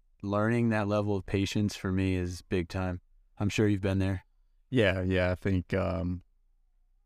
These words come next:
Speaker 2: so I kinda came into it. I have a, a, um, my two daughters, Nova Bell and, and Mabel. And Nova Bell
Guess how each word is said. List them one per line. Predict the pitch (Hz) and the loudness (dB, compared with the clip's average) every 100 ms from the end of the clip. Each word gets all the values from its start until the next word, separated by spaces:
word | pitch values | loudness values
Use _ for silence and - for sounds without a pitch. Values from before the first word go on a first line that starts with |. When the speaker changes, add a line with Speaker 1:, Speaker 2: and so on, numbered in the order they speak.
| _ _ - - | _ _ -20 -20
Speaker 2:
so | - - 98 92 95 - - - - _ - - - - - - - _ - - | -12 0 2 4 2 -2 -12 -20 -20 _ -20 -20 -20 -20 -20 -20 -20 _ -20 -2
I | 104 | -2
kinda | 101 170 98 | 0 0 -2
came | - 101 92 | -2 -2 0
into | 92 - 98 | -2 -2 0
it. | |
I | 98 | 2
have | 104 | 2
a, | 90 - 98 90 _ - - | 0 -4 -8 -10 _ -20 -6
a, | 101 | 0
um, | 92 87 - - - _ _ - | 0 0 -6 -14 -18 _ _ -4
my | 90 | -4
two | - 101 | -2 0
daughters, | 95 95 95 90 87 - | 4 4 4 0 -6 -6
Nova | 95 95 90 92 | -2 0 0 0
Bell | 90 90 87 87 | 0 0 0 0
and, | 85 87 | -2 -2
and | 87 87 | -2 -2
Mabel. | 87 90 87 85 85 | -2 -2 -2 -4 -4
And | 82 - _ - _ - - _ - - | -6 -14 _ -20 _ -20 -20 _ -20 -2
Nova | 107 139 | 2 2
Bell | 113 107 104 101 95 | 2 4 6 6 4